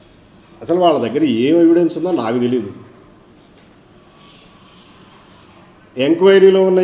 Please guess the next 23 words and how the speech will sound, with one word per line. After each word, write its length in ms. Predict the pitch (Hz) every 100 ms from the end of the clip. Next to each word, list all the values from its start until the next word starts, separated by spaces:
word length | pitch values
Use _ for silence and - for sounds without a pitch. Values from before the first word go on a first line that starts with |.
| 175
ఎవిడెన్సే 400 | 175 180 180 185 175
కనుక 160 | 170 170 165
ఎవిడెన్స్ 300 | 170 170 170
అయితే 160 | 175 202
అసలు 140 | 151 135
అది 80 | 107 104
ఎవిడెన్సే 360 | 127 147 156 131
కాదు, 180 | 131 123 - - - _ _ _ -
ఏమీ 260 | 101 131 156 135
లేదు. 180 | 120 113 127
ఒక్క 140 | - 131
రూపాయి 300 | 147 180 208 190
అవినీతి 280 | 196 208 190
జరగని 280 | 196 190 190
దగ్గర 200 | 190 202 190
అవినీతి 300 | 156 175 180 180
నిరోధక 320 | 180 190 190
కేసు 200 | 180 175 170
ఏంటండి? 320 | 120 92 101 139
నాకు 120 | 120 107
అర్థం 180 | 113 120
కాదు. 120 | 95 151 - - _ - - - - - - - - - _ - - - _ _ _ _ - _ _ _ _ _ _ _ _ - - _ - - _ - - - - _ - _ _ 156
ఇజ్రాయెల్ 360 | 175 208 208